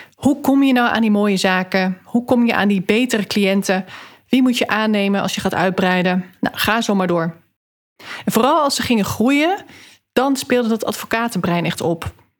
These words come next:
Want er wordt vooral gedacht in risico's in plaats van in kansen. En dat gaat gewoon niet werken. Dan zet je geen stappen en sta je stil.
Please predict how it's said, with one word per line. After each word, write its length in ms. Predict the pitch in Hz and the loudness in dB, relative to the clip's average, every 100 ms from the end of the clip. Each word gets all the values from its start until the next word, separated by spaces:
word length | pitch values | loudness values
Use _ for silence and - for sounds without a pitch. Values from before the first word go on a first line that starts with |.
| _ _ - | _ _ -4
Want 120 | 202 | 0
er 60 | 214 | 0
wordt 160 | 240 | 0
vooral 280 | - 262 349 | 0 2 2
gedacht 400 | 349 254 254 - | 0 0 0 -2
in 200 | 233 233 | 0 2
risico's 600 | 226 226 214 190 185 196 | 2 0 0 0 0 -2
in 180 | - 190 | -2 -2
plaats 260 | - 175 - | 0 -2 0
van 120 | 196 | 0
in 140 | 202 | 0
kansen. 600 | - 262 240 - 165 160 _ _ _ _ _ _ | 0 0 0 -2 -4 -6 _ _ _ _ _ _
En 100 | 196 | 0
dat 160 | 226 - | 0 0
gaat 200 | 269 269 | -2 0
gewoon 220 | 262 254 | 0 2
niet 140 | 233 | 2
werken. 400 | 247 254 254 160 - _ _ _ _ _ _ | 0 0 0 -4 -6 _ _ _ _ _ _
Dan 140 | 214 | 0
zet 220 | 208 285 285 | 2 0 -2
je 80 | |
geen 320 | 202 254 294 - | -2 2 2 0
stappen 500 | - 247 254 254 214 | -2 -4 -2 -4 -2
en 100 | 208 | -4
sta 220 | - 214 | -2 0
je 120 | 208 | 0
stil. 480 | - 180 165 165 | -2 -2 -2 -4